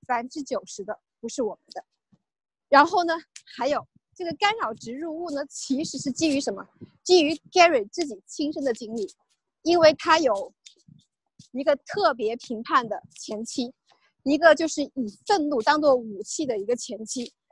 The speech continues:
然后每天对着他发火，然后直到他知道了干扰植入物以后呢，他就知道有办法去，去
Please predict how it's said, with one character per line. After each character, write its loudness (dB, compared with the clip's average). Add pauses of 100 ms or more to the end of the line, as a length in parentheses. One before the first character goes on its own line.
(260)
然 6
后 8
每 2
天 -2
对 -2
着 -2
他 0
发 -4
火， -10 (680)
然 4
后 2
直 -12
到 0
他 -8
知 -14
道 -2
了 -8
干 -8
扰 -8
植 -14
入 -8
物 -8
以 -10
后 -2
呢， -6 (140)
他 -2
就 2
知 -6
道 6
有 0
办 4
法 -8
去， -10 (460)
去 -4